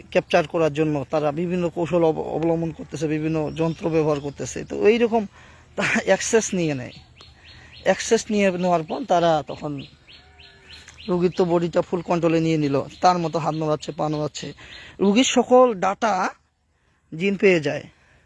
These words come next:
সেই স্টোরেজে যা আছে তার মধ্যেও তা চলে আসে।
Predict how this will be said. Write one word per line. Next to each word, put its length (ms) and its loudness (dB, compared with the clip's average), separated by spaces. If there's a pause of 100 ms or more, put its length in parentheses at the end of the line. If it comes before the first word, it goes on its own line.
(520)
সেই 260 2
স্টোরেজে 440 2
যা 160 4
আছে 240 -2
তার 200 -2
মধ্যেও 260 -4
তা 160 -6
চলে 260 -8
আসে। 260 -10